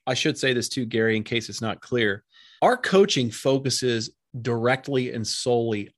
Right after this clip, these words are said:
on them and the change that they can bring. It's not asking others around us to change. So that's the orientation that we begin with and that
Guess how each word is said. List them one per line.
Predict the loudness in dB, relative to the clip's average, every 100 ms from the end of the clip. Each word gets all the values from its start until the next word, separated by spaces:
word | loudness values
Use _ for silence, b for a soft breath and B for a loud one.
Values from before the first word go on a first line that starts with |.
| -8
on | -6 -6
them | -6 -6 -4 -4 -8 -16 -6
and | -2 0
the | -2
change | -2 -2 -2 -6 -8
that | -10 -10
they | -6 -2 -2
can | -2 -6 -6
bring. | -8 -12 -6
It's | -2
not | 0 2
asking | 2 0 -2 -2 -6 -2
others | 0 2 0
around | -2 -2 -2 -2 -2
us | -4 -6
to | -6
change. | -4 -4 -4 -6 -14 -12 -12 _ B -4
So | 0 2
that's | 2 0 -2
the | -4
orientation | -2 -2 -4 -4 -6 -4 -6
that | -6 -6 -12 -8
we | -2 0
begin | 0 0 0 0
with | 0 0 -2
and | -4
that | -2 -2 -4